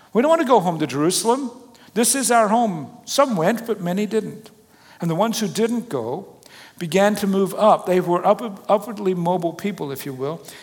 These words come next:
and they began to move upward in society, life, and culture. And that kept on till where we're gonna read today in the book of Nehemiah,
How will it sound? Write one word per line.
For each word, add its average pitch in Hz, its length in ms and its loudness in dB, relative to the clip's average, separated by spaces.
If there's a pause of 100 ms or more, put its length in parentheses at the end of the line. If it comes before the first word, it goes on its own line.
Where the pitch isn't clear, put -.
(180)
and 151 80 -8
they 160 80 2
began 156 380 -4
to 160 80 -6
move 151 220 -6
upward 156 360 -4
in 143 100 -8
society, 151 720 -2 (300)
life, 139 320 0
and 139 120 -8
culture. 160 440 -4 (840)
And 160 140 0
that 214 200 2
kept 196 280 0
on 165 280 0
till 151 360 -4 (260)
where 151 160 4
we're 190 140 2
gonna 196 180 -2
read 151 300 0
today 135 260 0
in 135 120 -2
the 127 40 -4
book 139 240 -8
of 131 80 -10
Nehemiah, 123 680 -4